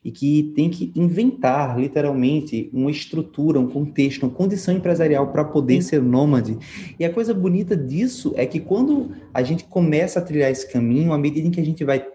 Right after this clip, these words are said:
Speaker 1: ter êxito, vai tendo êxito, a gente começa a perceber como é que a gente pode viabilizar,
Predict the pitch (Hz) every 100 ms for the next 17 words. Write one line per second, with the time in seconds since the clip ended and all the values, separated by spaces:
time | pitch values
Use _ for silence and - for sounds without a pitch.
0 | _ _ 131 127 120 - _ _ _ _
1 | 117 151 147 - 110 123 127 - 131 151
2 | 127 117 139 160 151 151 - 180 175 -
3 | 185 180 165 170 180 185 175 175 170 160
4 | 143 139 208 180 185 156 120 123 131